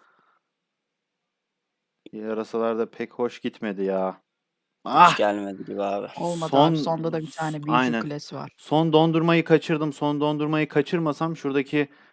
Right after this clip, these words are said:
Speaker 1: kaya saçar büyücü kulesi inecekti de yine arkada hava savunması vesaire vardı ya. Kötü oldu. Zep-
Speaker 2: Ejder yarasa bizi fena bozdu diyelim abi bu
Speaker 1: Vallahi
Speaker 2: sefer.
Speaker 1: bugün bozdu ya.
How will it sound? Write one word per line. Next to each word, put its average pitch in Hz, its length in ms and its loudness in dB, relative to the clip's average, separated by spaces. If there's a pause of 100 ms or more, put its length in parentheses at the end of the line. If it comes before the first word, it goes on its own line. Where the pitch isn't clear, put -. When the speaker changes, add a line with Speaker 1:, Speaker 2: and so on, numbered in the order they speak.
Speaker 1:
kaya 131 240 4
saçar 139 420 0
büyücü 131 240 -4
kulesi 147 340 -4
inecekti 143 400 -4
de 156 60 4
yine 127 200 0
arkada 127 540 2 (380)
hava 117 260 4
savunması 120 540 -2
vesaire 117 420 2
vardı 98 320 0
ya. 95 220 -4 (1600)
Kötü 120 260 -8
oldu. 107 240 0
Zep- 101 160 0
Speaker 2:
Ejder 110 260 4
yarasa 113 400 0
bizi 110 180 -8
fena 110 420 0
bozdu 98 400 -4
diyelim 98 300 -6
abi 104 60 -2
bu 110 40 4
Speaker 1:
Vallahi 123 400 6
Speaker 2:
sefer. 123 100 0
Speaker 1:
bugün 131 260 -2
bozdu 120 360 2
ya. 104 420 0